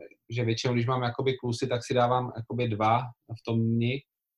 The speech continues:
Když mám kvalitní trénink, tak většinou jenom jeden.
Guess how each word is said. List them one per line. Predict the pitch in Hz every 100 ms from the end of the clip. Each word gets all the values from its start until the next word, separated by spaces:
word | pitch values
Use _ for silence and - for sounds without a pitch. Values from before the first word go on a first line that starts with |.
| _
Když | 113 120
mám | 127 120
kvalitní | 120 120 127 120
trénink, | 123 123 120
tak | 117
většinou | 117 - 120
jenom | 123 117
jeden. | 104 107 113